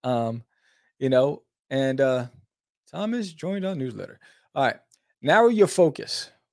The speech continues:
Once you have spent some time experimenting with your art, it's time to narrow your focus. Decide what you think could be your thing. This could be that you are going to focus on a landscape painting, abstracts, or animals, or it could be focus on a particular medium. Me, it's my, it's,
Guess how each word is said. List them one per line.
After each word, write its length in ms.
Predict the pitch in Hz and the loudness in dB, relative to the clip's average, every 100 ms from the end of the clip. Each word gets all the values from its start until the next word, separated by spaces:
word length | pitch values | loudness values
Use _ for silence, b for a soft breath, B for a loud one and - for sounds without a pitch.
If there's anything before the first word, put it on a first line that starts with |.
| 139 | 2
Once 260 | 196 269 | 4 6
you 60 | 247 | 4
have 100 | 214 | 2
spent 420 | - - 220 208 | 2 4 4 2
some 240 | - 196 180 | -2 0 0
time 300 | - 196 180 | -2 0 -2
experimenting 840 | - - 180 180 180 170 175 160 | -4 -2 -2 -2 -4 -6 -4 -2
with 160 | 147 | -2
your 120 | 143 156 | 2 4
art, 160 | 185 | 4
it's 140 | 156 - | 2 -4
time 200 | 165 165 | -2 -4
to 80 | 151 | -2
narrow 220 | 156 160 | 0 2
your 140 | 143 | 0
focus. 320 | - 143 123 | -2 -2 -4
Decide 340 | - 127 185 190 | -8 -2 0 2
what 200 | 175 165 | 0 0
you 160 | 156 151 | -4 -6
think 360 | - 190 185 b b b b _ | 0 0 -2 b b b b _
could 260 | - 190 147 | 6 6 6
be 140 | 175 | 0
your 320 | 170 147 175 | 0 2 2
thing. 340 | 165 165 127 - _ _ _ _ _ _ _ | 0 -2 -6 -8 _ _ _ _ _ _ _
This 140 | 165 180 | 0 2
could 140 | 196 | 2
be 140 | 151 160 | 2 4
that 220 | 139 - | 4 2
you 220 | 143 160 | 2 2
are 60 | 143 | 2
going 220 | 156 151 | 2 0
to 60 | |
focus 380 | 127 160 156 151 | 0 2 2 0
on 120 | 139 117 | -4 -4
a 40 | |
landscape 540 | 127 202 196 - 202 | 0 2 2 -2 -4
painting, 420 | 202 202 185 196 - | -2 -2 -2 -4 -4
abstracts, 480 | 202 196 - 208 190 | -4 -4 0 0 0
or 80 | 143 - | -4 -2
animals, 340 | 190 196 185 | 0 0 0
or 80 | 147 | 0
it 40 | 135 | 0
could 140 | 147 | -2
be 180 | 156 143 | 0 -2
focus 380 | - 180 170 156 | 0 0 0 -2
on 100 | 147 | -4
a 60 | |
particular 440 | 123 135 180 156 135 | -6 -4 -4 -2 0
medium. 380 | 156 127 104 - _ - | 0 -2 -4 -10 _ -4
Me, 300 | 160 269 262 _ _ | 2 2 2 _ _
it's 180 | 147 - | -6 -2
my, 160 | 127 120 - - | -2 -2 -4 -2
it's, 200 | 160 | -2